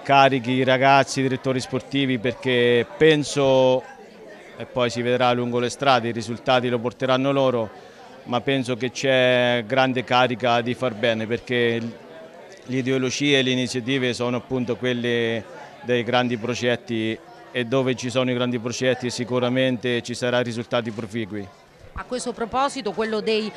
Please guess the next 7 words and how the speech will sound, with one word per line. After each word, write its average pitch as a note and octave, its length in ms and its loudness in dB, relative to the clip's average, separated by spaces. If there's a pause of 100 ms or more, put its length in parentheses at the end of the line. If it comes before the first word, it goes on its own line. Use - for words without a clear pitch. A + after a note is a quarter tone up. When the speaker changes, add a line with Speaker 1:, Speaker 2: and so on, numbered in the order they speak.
(300)
Speaker 2:
risultati, A#3+ 1080 0
c'è G#3+ 160 -8
qualcosa G#3 440 -4
da G3+ 160 0
rimarcare, G#3+ 680 -4
qualche G3 280 -4
obiettivo? A3+ 760 -4